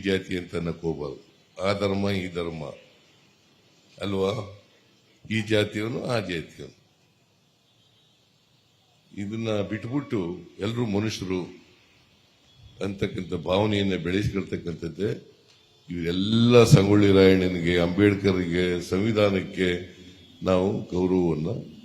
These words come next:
ಕೊಡ್ತಕ್ಕಂಥದ್ದು. ಗಣರಾಜ್ಯೋತ್ಸವ ಸಂದೇಶ ಅಂತಂದ್ರೆ ಇದೇನೆ, ಗೊತ್ತಾಯ್ತಾ? ಎಪ್ಪತ್ತೈದು ವರ್ಷ ಈ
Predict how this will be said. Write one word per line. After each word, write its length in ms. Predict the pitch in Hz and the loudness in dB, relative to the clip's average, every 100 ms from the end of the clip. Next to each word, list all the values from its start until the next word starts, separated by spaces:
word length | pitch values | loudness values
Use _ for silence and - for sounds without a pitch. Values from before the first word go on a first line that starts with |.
| - - - | -20 -20 -8
ಕೊಡ್ತಕ್ಕಂಥದ್ದು. 720 | 87 - - - - - - - - - - - 87 | -8 -6 -10 -10 -14 -16 -20 -20 -20 -20 -20 -16 -2
ಗಣರಾಜ್ಯೋತ್ಸವ 1300 | 98 101 104 - - - - - - - - - 101 98 92 90 | 0 2 2 0 -8 -12 -20 -20 -20 -20 -14 -2 2 4 4 2
ಸಂದೇಶ 340 | 98 98 110 107 104 | 2 4 4 4 2
ಅಂತಂದ್ರೆ 320 | 98 104 123 131 | 2 0 0 0
ಇದೇನೆ, 280 | 87 80 - - _ _ _ _ _ _ _ _ _ | 0 -2 -6 -18 _ _ _ _ _ _ _ _ _
ಗೊತ್ತಾಯ್ತಾ? 520 | - 95 104 95 85 98 117 101 - 95 | -8 -2 0 0 -2 -4 -6 -10 -8 -6
ಎಪ್ಪತ್ತೈದು 520 | 98 - 98 98 95 90 | -4 -4 -4 -2 -2 -2
ವರ್ಷ 160 | 87 - 104 98 - - - - - - _ _ | -4 -2 -2 -4 -10 -20 -20 -20 -20 -20 _ _
ಈ 80 | - | -10